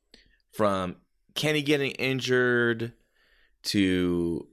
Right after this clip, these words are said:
to the rise of guys like, well, C M Punk in A E W, M J F in A E W, um, Bryan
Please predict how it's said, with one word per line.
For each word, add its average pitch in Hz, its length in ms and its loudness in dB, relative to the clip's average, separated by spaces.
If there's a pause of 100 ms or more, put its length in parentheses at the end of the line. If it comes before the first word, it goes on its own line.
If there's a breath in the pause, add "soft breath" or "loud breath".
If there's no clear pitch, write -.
(840)
to 110 180 0
the 95 120 4
rise 117 720 0
of 87 240 -6
guys 92 420 -2
like, 82 360 -4
well, 143 200 -2
C - 340 -4
M 80 140 -2
Punk 101 500 -2 (800 loud breath)
in 107 300 -2
A 95 100 -2
E 104 220 -2
W, 104 640 0 (420)
M 104 220 -2
J 92 240 0
F 139 500 -2
in 127 100 -2
A 135 180 2
E 127 80 0
W, 120 720 0 (1080)
um, 78 520 -4 (920)
Bryan 90 380 -2